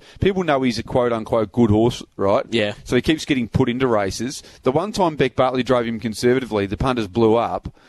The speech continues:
Speaker 2: Mm.
Speaker 1: But this is obvi-, this might be the best way. This is the way to drive him, isn't it? Because he's obviously got devastating speed. They walked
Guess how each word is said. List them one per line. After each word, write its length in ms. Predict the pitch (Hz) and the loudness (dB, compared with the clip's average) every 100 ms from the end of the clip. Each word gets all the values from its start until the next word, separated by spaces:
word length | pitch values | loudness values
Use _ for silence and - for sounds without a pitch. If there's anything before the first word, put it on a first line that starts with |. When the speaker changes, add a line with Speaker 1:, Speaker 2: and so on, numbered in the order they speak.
| 196 | -18
Speaker 2:
Mm. 280 | 117 107 107 | -14 -12 -6
Speaker 1:
But 140 | 139 | -4
this 240 | 151 180 151 | 0 0 0
is 120 | 131 | 0
obvi-, 600 | 127 120 90 90 - 139 | 0 -2 -6 -8 -10 -2
this 180 | 156 170 | 0 2
might 200 | 170 127 | 0 2
be 80 | 120 | 2
the 80 | |
best 200 | 120 117 | 2 2
way. 120 | 117 123 | 2 -2
This 160 | 143 | -2
is 80 | 151 | -4
the 100 | 120 | -2
way 120 | 113 | 0
to 60 | 107 | 0
drive 280 | 110 127 131 | 2 2 0
him, 100 | 107 | -4
isn't 160 | 113 | -4
it? 80 | 101 | -6
Because 200 | 104 113 | -6 -4
he's 140 | 120 | 0
obviously 300 | 147 156 143 | 0 0 -2
got 220 | 117 107 - | 0 0 2
devastating 500 | 123 120 117 104 98 | 0 2 0 0 -4
speed. 300 | - 120 113 | -2 0 2
They 120 | 139 | 2
walked 600 | 131 131 190 - - | 2 2 2 0 -10